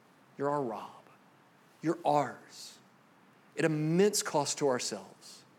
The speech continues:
we've gone after you and we've loved you. And that message, not just the hearing of it, but the knowing of it, the experience of it, it sneaks its way down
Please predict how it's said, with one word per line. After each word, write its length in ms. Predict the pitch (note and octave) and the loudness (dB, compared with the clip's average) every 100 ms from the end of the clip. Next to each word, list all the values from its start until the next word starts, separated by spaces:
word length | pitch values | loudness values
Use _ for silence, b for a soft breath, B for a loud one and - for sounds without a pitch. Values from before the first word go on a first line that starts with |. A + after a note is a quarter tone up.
| - - _ _ - - - | -20 -20 _ _ -20 -20 -10
we've 160 | C#3 | -4
gone 220 | B2+ C3 B2 | 0 0 0
after 340 | C#3 - C3+ | -4 -6 -6
you 180 | A#2 G#2+ | -4 -4
and 100 | G#2 | -4
we've 160 | G#2+ | -6
loved 360 | A#2 A#2+ B2 - | -4 -2 -2 -6
you. 140 | - - - - - - - - - - - - _ | -16 -20 -20 -20 -20 -20 -20 -20 -20 -20 -20 -20 _
And 260 | - C#3+ C3 | -4 -2 4
that 280 | D#3+ G3 D#3+ | 6 6 4
message, 720 | C#3+ C3+ - F2 - - - - | 2 2 0 -8 -12 -12 -12 -4
not 180 | D3+ F3+ | -2 0
just 220 | F#3 - | -2 -4
the 60 | |
hearing 460 | D3+ - F#3+ E3+ D3 | -6 2 4 4 4
of 140 | B2 | 2
it, 140 | A#2 A2 | 0 -2
but 120 | C3 | -4
the 60 | C3 | -4
knowing 540 | B2+ C3+ D3+ D3 A2+ | 0 2 2 0 -4
of 140 | G2+ | -10
it, 140 | - - | -16 -6
the 100 | C3 | -4
experience 840 | A#2 - - D#3+ D#3+ D#3 A2+ - | -4 -6 -4 0 0 0 -2 -6
of 60 | G2 | -14
it, 60 | - - - - b b b b b b _ - _ _ _ - - _ | -16 -20 -20 -20 b b b b b b _ -20 _ _ _ -20 -20 _
it 140 | - - | -8 0
sneaks 480 | - - F#3+ F#3+ - | 2 4 4 4 0
its 180 | G#3 | 0
way 220 | E3 D#3+ D3 | 2 4 4
down 440 | C#3 C3+ B2+ F#2 | 2 2 0 -2